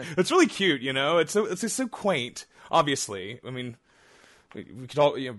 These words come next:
Speaker 2: the, the conversation of, like, "Well, a body slam used to finish a match." Like, no, it didn't, but,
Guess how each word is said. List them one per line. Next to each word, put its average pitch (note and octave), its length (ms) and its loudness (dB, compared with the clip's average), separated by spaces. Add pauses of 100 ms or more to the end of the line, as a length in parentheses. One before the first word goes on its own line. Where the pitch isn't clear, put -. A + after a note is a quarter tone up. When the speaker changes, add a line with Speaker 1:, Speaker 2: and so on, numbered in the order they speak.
(100)
Speaker 2:
the, B2 240 -6
the C3 140 -4
conversation A#2+ 580 -4
of, G2 80 -8
like, G2 140 -6
"Well, B2+ 200 0
a A2 60 -4
body D#3 260 2
slam A#2+ 300 -6
used D3 140 -10
to - 60 -14
finish D#3+ 260 -8
a E3+ 40 -6
match." C#3 280 -4
Like, A#2 80 -12
no, D3 220 -4
it E3+ 80 -4
didn't, A2 440 -8
but, A#2 260 -8